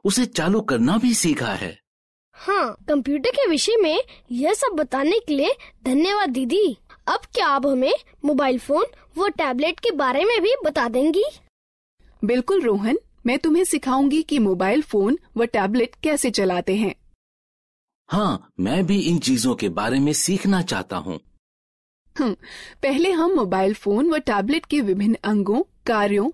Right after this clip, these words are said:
Speaker 3: व उपयोगों के बारे में जानते हैं। जैसे आप जानते हैं कि बेसिक मोबाइल फोन एक ऐसा यंत्र है जिससे आप कॉल कर सकते हैं, कॉल प्राप्त कर सकते हैं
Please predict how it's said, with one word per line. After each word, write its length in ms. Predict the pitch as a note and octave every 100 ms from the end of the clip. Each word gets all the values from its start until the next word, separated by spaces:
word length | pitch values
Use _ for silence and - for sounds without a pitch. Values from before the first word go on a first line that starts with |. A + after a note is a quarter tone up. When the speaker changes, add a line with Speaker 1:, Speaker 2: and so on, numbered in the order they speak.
| D4+
Speaker 3:
व 60 |
उपयोगों 560 | C4+ B3 B3+ C4 C#4 E4+
के 180 | B3+ C#4
बारे 320 | A#3+ F#3 G3
में 140 | C4 -
जानते 400 | A3 G3 - F#3+
हैं। 200 | A3 - _ _ _ _ _ _ _ _ _ _ _ _ _ _ A3
जैसे 300 | D4+ D#4 F#4+
आप 180 | F4
जानते 460 | A3+ A3+ G#3 A#3+ D4
हैं 220 | D4 D#4
कि 120 | D4+
बेसिक 380 | G#3 G3 - C4+
मोबाइल 360 | G#3 F3+ F#3 F#3+
फोन 360 | - G3 A3+ -
एक 220 | B3 -
ऐसा 280 | G#3+ A3 E4
यंत्र 340 | C#4 B3 B3+ C4+
है 220 | B3+ E4+ - _ _ -
जिससे 400 | A3+ B3 - -
आप 320 | G3+ G#3 - _
कॉल 260 | - D4 A#3+
कर 160 | G#3+
सकते 360 | G3 G3+ F#3+ G3+
हैं, 220 | G#3 G3+ - - _ _ - -
कॉल 200 | C4+ F#4
प्राप्त 360 | - C4+ -
कर 180 | C#4 B3
सकते 360 | A#3 A#3 - A3
हैं 240 | A#3 C4+